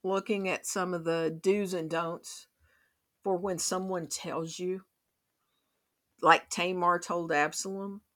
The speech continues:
that they have had sexual violence against them. The very first don't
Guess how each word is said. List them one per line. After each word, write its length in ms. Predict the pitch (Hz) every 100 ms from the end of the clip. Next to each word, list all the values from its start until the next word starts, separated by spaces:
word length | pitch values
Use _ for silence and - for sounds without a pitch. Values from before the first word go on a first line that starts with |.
| _ _ _ _ _ _ _ _ _ _ _ -
that 160 | 175
they 220 | 175 170 165
have 600 | - 175 170 165 165 170 _ _ _ _ -
had 360 | - - 165
sexual 460 | - 185 180 - 175
violence 560 | 139 139 151 165 160 165
against 400 | 156 160 156 -
them. 320 | 175 170 185 _ _ _ _ _ _ _ _ _ _ _ _ _ _ _ _ _ _ _ _ _ _ _ _ _ _ _ _ _ _ _ _ - -
The 160 | 175 175
very 400 | 175 185 208 190
first 600 | - 196 180 180 - - - _ _ _ _ _ _ _ _ _ _ _ _ _ -
don't 520 | 151 165 175 214 -